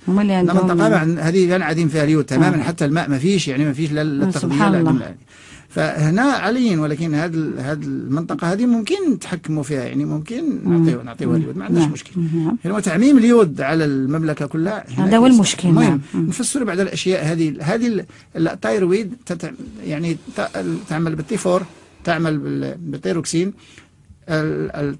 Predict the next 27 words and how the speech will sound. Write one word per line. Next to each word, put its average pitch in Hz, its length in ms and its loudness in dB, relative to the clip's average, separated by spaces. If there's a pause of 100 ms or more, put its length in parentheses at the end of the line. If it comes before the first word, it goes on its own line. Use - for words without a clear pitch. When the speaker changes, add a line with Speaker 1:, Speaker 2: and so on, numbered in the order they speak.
Speaker 2:
ال-، 147 240 -8 (420)
هذه 147 520 -6 (100)
الغدة 135 640 -8
الدرقية 175 440 0
تأخذ، 170 480 -6
آه، 143 600 -4
ذرة 202 420 2
الأيودين 170 520 0
من 175 440 2
تي 165 140 -2
فور 156 260 -2
تصبح 143 420 -8
تي 127 160 -6
ثري، 160 400 -2
تتنقص. 175 380 -4
Speaker 1:
مم. 165 80 -6 (220)
نعم. 165 120 -2
Speaker 2:
تكون 143 260 -2
تاء 143 180 -4
أربعة 131 280 -6 (100)
تولي 131 240 -4
تاء، 135 180 -6 (440)
آه، 127 180 -6
تاء - 180 -8
ثلاثة، 190 560 -2
يعني 143 300 -2
تتنقص. 147 580 -8